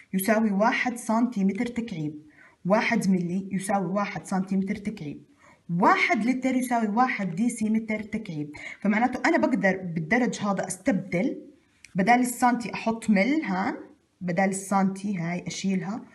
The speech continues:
وأحط مل مكانها، وهنا أحط شو؟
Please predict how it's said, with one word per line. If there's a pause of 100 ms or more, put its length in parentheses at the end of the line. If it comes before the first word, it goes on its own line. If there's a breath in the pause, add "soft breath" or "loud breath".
(260 loud breath)
وأحط
مل
مكانها، (360 loud breath)
وهنا
أحط
شو؟